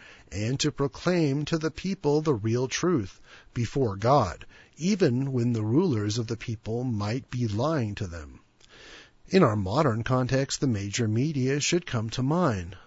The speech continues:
The news anchors, reporters, and talking heads who fill our T V screens and write our newspapers. If they do come to mind, then only a little reflection is all it takes to see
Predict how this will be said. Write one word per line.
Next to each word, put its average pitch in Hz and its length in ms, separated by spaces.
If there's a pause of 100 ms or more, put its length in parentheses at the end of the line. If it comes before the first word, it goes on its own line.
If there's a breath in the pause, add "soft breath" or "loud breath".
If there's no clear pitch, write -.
The 113 100
news 135 420
anchors, 85 560
reporters, 131 760
and 110 160
talking 143 420
heads 143 380
who 147 100
fill 147 360
our 151 120
T - 180
V 139 160
screens 104 480
and 107 140 (340 loud breath)
write 107 260
our 131 100
newspapers. 98 800 (540 loud breath)
If 123 120
they 127 140
do 185 200
come 117 240
to 113 100
mind, 104 480
then 131 320 (300 loud breath)
only 160 340
a 143 80
little 165 420
reflection 127 680
is 139 260
all 98 260
it - 120
takes 95 400
to 127 120
see 117 580